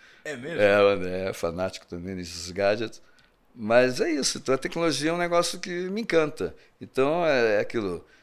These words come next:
Speaker 2: é, você faz o que você ama, né? Quando você faz o que você ama, você é um apaixonado. Você é apaixonado, você tá feliz no que você faz.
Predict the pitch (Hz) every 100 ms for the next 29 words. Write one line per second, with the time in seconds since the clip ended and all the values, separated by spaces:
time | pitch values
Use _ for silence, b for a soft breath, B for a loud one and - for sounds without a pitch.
0 | b b _ _ - 76 90 92 92 90
1 | 87 90 87 98 55 - 139 - 139 -
2 | 202 165 127 98 104 107 - 107 - -
3 | 113 104 101 101 131 110 92 120 120 -
4 | - 202 123 107 92 87 - 156 - 156
5 | 156 147 170 175 - 190 202 160 156 160
6 | 220 - 113 101